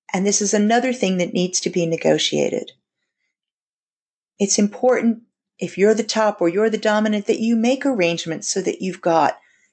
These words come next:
aftercare available to you. If you've not done this before, it can be really hard to know what you might need. So my advice is, make sure you have lots of things in place.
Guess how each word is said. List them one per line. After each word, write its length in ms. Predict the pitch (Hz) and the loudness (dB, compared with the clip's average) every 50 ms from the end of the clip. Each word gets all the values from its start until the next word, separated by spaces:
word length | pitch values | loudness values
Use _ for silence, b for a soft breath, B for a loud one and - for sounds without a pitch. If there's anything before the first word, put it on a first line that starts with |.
| b _ _ - | b _ _ 2
aftercare 640 | 170 180 185 - - 202 - - 180 170 165 156 | 2 2 2 0 -4 -6 -4 0 2 4 4 4
available 520 | 151 156 151 156 170 175 170 170 - 156 | 2 2 2 4 4 4 2 0 0 -4
to 260 | 147 - - - - 165 | -4 -4 -6 -4 -2 -2
you. 460 | 160 156 143 131 - - - - - _ _ _ _ _ _ B B B B B B B B | 0 0 -2 -2 -4 -6 -8 -12 -16 _ _ _ _ _ _ B B B B B B B B
If 100 | 240 240 | -2 0
you've 160 | 247 247 240 | 0 0 2
not 320 | 247 254 294 339 330 339 - | 2 4 4 2 2 0 0
done 240 | 233 226 226 233 220 | 2 4 4 4 4
this 180 | 196 - - | 2 0 -2
before, 680 | - - 170 170 - - 208 196 175 156 143 151 - B B B B B 208 | -4 -4 -4 -4 -2 0 0 2 2 2 2 0 -4 B B B B B -6
it 120 | 208 - | -6 0
can 140 | - 240 214 | 0 0 0
be 140 | 202 185 180 | 0 -2 -2
really 340 | 175 208 233 254 262 262 | 0 2 2 2 2 2
hard 540 | 240 - - - - 185 190 190 190 190 190 - | 0 -2 -6 -2 0 2 4 4 2 0 -2 -6
to 100 | - 180 | -4 -2
know 260 | 170 170 165 165 160 | 0 2 2 2 2
what 340 | 147 139 147 160 160 - 175 | 2 2 0 0 0 0 -2
you 160 | 175 165 151 | -4 -2 0
might 320 | 147 147 147 156 120 - | 2 2 0 0 0 -6
need. 480 | 147 147 147 143 135 135 131 - - _ _ _ _ _ _ _ _ _ _ _ _ _ _ _ _ _ _ _ _ _ _ _ _ _ _ _ _ | -8 -8 -6 -6 -6 -6 -8 -10 -14 _ _ _ _ _ _ _ _ _ _ _ _ _ _ _ _ _ _ _ _ _ _ _ _ _ _ _ _
So 180 | - - 233 220 | -6 -2 -2 0
my 220 | 220 233 247 262 | 2 2 2 2
advice 460 | 269 233 202 180 170 170 170 170 - | 2 2 2 2 2 2 0 0 0
is, 420 | 156 156 147 143 143 - - - _ _ _ _ _ _ _ _ _ _ _ _ _ _ _ _ _ _ _ _ _ - | 0 0 0 -2 -4 -8 -12 -14 _ _ _ _ _ _ _ _ _ _ _ _ _ _ _ _ _ _ _ _ _ -2
make 200 | 233 262 262 - | -2 -2 0 0
sure 180 | - - 254 | 0 0 2
you 100 | 233 226 | 2 2
have 180 | 196 202 185 165 | 0 0 -2 0
lots 360 | 160 170 175 175 190 - - | 0 0 2 2 0 0 -2
of 100 | 202 190 | -4 -2
things 300 | - 170 170 165 160 - | -2 -2 -2 0 0 -2
in 120 | 160 156 147 | -2 -4 -4
place. 600 | - - 156 151 151 156 - - - - - | -2 0 0 0 0 -4 -6 -10 -12 -12 -14